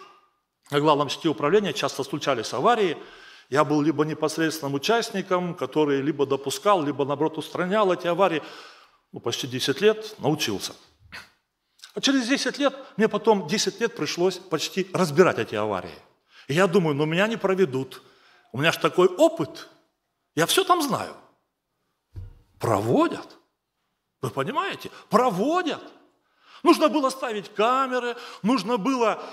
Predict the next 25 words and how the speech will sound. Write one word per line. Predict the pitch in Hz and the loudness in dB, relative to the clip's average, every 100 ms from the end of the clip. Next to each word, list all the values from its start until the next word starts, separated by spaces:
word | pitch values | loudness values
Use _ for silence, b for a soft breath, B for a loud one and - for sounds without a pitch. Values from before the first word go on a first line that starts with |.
| B | B
ставить | - - - 254 254 226 | -2 0 2 0 0 -2
автоматику, | 226 254 269 311 285 226 247 | 0 0 2 0 -2 -4 -4
которая | 269 330 311 | -4 -2 -4
фиксировала | 311 330 - - 349 330 294 285 277 | -2 -2 -2 2 4 4 4 4 2
бы | 277 B - | 0 B 0
каждый | 311 254 247 | 2 2 0
поворот | 262 262 277 269 | 4 4 4 0
любого | 254 262 247 247 | 2 4 4 4
ключа | 254 - 302 269 254 B B - | 0 0 2 2 0 B B -4
или | 226 208 | 0 2
любого | 214 185 208 208 | 2 2 2 2
аппарата, | 165 202 208 196 170 | 0 0 0 0 -4
который | 175 170 202 | -2 2 2
как-то | 190 202 - 190 | 2 0 0 -2
влияет | 208 196 151 139 | 0 0 0 -4
на | 170 | -6
режим. | 202 180 214 B B B B | -4 -2 -2 B B B B
Только | 277 247 208 | 2 4 2
потом | 202 170 - 339 370 320 - - - _ _ - | 0 -2 2 4 4 0 -12 -20 -20 _ _ -10
<clears throat> | - 123 - _ _ _ - | -10 -10 -18 _ _ _ -6
трудно | 151 240 156 | 2 2 2
стало | 143 - 117 101 | -2 -2 0 0
оправдываться | 110 113 208 240 151 117 101 - - _ _ | -4 0 2 2 2 -2 -6 -10 -14 _ _
и | 156 | -4
обманывать. | 170 139 104 87 80 | -4 -4 -8 -10 -16